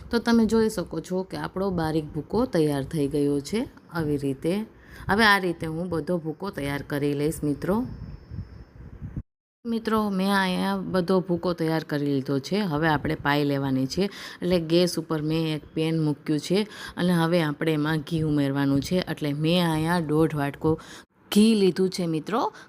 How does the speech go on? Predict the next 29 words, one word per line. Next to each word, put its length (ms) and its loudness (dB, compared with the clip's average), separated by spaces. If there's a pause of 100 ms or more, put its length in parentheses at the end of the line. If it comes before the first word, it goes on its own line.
ગ્રામમાં 440 4
જોઈએ 280 0
તો 120 -4
આશરે 380 -2
સો 220 -2
થી 180 -2
દોઢસો 400 0
ગ્રામ 240 4
જેટલું 320 0
ઘી 340 -2
હશે. 320 0 (320)
અને 220 2
મેં 280 4
અહીંયા 260 0
ગોળ 260 2
લીધો 300 2
છે, 340 0
અઢી 240 2
વાટકા 340 0
ગોળ 240 2
લીધો 280 0
છે. 200 0
ગ્રામમાં 460 2
જોઈએ 260 2
તો 260 -2 (260)
અઢીસો 380 4
ગ્રામ 300 2
ગોળ 220 0
હશે. 340 -4